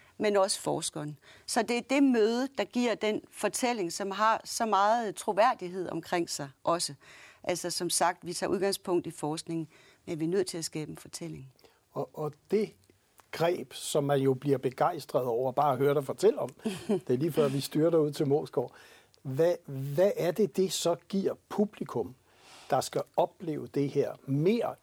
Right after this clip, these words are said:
Speaker 2: end, man kan sige, de traditionelle greb?
Speaker 1: Jamen, vi giver publikum nogle fantastiske historier. Nogle store historier, nogle små historier, nogle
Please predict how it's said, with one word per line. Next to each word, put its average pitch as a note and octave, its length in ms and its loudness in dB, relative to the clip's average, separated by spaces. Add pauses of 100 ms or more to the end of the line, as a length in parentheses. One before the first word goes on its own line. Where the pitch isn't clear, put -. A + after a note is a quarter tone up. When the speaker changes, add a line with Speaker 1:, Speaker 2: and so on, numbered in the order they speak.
(120)
Speaker 2:
end, C3+ 200 2 (360)
man C3 160 -8
kan C3 140 0
sige, C3+ 220 -2
de C3+ 140 -6
traditionelle C3 680 -4 (140)
greb? - 240 -4 (480)
Speaker 1:
Jamen, A3 240 -2
vi A3 80 -2
giver C4 300 0
publikum A#3+ 580 -4
nogle G3 280 -2
fantastiske G#3 800 -6
historier. G3 540 -6 (120)
Nogle G3+ 240 -4
store C#4+ 460 4
historier, G#3 520 -2
nogle F3+ 180 -4
små C4 320 4
historier, G3+ 380 -2
nogle F#3 180 0